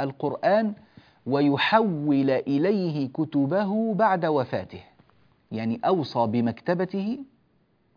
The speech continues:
الشيخ المتولي يوصي بمكتبته الشخصية، وهو علامة الدنيا في القراءات وعلومها في ذلك الوقت، يوصي بمكتبته لولد صغير. شوفوا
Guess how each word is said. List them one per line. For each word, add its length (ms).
الشيخ 320
المتولي 640
يوصي 320
بمكتبته 680
الشخصية، 680
وهو 680
علامة 640
الدنيا 600
في 340
القراءات 840
وعلومها 680
في 240
ذلك 360
الوقت، 480
يوصي 520
بمكتبته 1000
لولد 520
صغير. 480
شوفوا 400